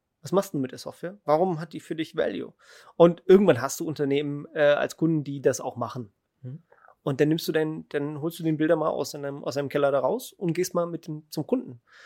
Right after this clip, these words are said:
Speaker 1: und machst, dass das ein Habit ist. Also ein Builder, der nicht regelmäßig irgendwie Kontakt mit den Kunden hat, ist für mich ein riesen Red Flag. Weil das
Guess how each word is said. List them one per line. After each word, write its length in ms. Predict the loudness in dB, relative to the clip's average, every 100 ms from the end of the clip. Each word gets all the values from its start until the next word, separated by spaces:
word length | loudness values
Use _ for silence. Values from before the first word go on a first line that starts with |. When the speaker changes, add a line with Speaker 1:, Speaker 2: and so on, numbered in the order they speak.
| -8
Speaker 1:
und 120 | 2 4
machst, 240 | 4 2
dass 160 | -6 -4
das 180 | -6
ein 80 | -6
Habit 340 | -4 0 0 -2
ist. 300 | -16 -18 _ _ _ _ _
Also 160 | 2 4
ein 160 | 4
Builder, 400 | 6 6 8 4
der 320 | 2 -2 -4 -10 -14
nicht 520 | -8 -6 -6 -10 -4
regelmäßig 640 | -2 0 -2 -2 -6 -12 -8
irgendwie 260 | -6 -6
Kontakt 360 | -8 -10 -10 -12
mit 140 | -10
den 100 | -10
Kunden 380 | -10 -10 -10 -10
hat, 200 | -10 -12 _ _ _ _ _ _ _ _ 0
ist 180 | 0
für 80 | 2
mich 360 | 0 0 -6 _ _ _
ein 100 | -6
riesen 300 | -4 -6 -4
Red 140 | -4 -4
Flag. 280 | -12 -20 _ _ _ _ _ _ _ -2
Weil 120 | 0
das 380 | 0 -2 -6